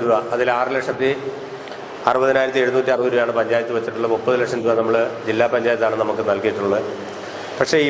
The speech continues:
പ്രാവശ്യം നമ്മൾ നാൽപത്തെട്ട് ലക്ഷത്തി അൻപതിനായിരം രൂപ നമ്മുടെ ഉൽപ്പാദന മേഖലയിലുള്ള മുഴുവൻ പൈസകളും എടുത്തുകൊണ്ട്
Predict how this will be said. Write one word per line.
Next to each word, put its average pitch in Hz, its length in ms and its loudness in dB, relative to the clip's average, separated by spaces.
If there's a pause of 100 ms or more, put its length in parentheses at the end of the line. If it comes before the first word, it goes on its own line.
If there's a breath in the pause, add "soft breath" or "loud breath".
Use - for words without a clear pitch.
പ്രാവശ്യം 143 440 2
നമ്മൾ 123 160 2 (600)
നാൽപത്തെട്ട് 139 540 2
ലക്ഷത്തി 127 280 -2 (120)
അൻപതിനായിരം 127 720 0
രൂപ 110 140 2 (1120)
നമ്മുടെ 143 240 4
ഉൽപ്പാദന 147 420 4
മേഖലയിലുള്ള 131 540 4 (920)
മുഴുവൻ 156 400 4
പൈസകളും 139 600 2
എടുത്തുകൊണ്ട് 120 480 2